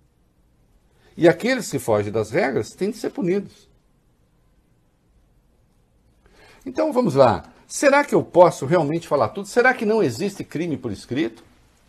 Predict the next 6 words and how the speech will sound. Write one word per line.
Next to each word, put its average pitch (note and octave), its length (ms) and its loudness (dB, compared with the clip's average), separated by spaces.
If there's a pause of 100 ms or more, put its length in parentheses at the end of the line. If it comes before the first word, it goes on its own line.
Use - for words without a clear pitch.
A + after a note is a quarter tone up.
(2500)
Será G#3+ 300 2
que A#3+ 100 -4
não F3 180 0
existe D3 460 -2
crime D#3 520 -4
falado? C3 840 2